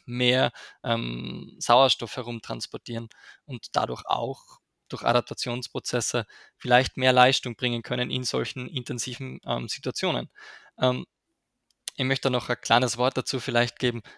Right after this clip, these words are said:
Äh, rein physiologisch betrachtet ist es ja sehr interessant,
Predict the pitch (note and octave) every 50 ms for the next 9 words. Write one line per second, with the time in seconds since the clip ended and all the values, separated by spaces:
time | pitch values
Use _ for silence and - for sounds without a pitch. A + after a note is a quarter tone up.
0 | _ _ _ - - A#2+ A#2+ - - A2+ A#2+ A#2 C3+ C#3 - - C3+ - C3+ A#2+
1 | A#2 B2+ D3 A#3 - - - - - D3+ D#3+ - - - C#3 - - C3 - C3+
2 | - - C3 - - C3 B2+ B2+ - C3+ - - B2 B2 B2 A#2+ - -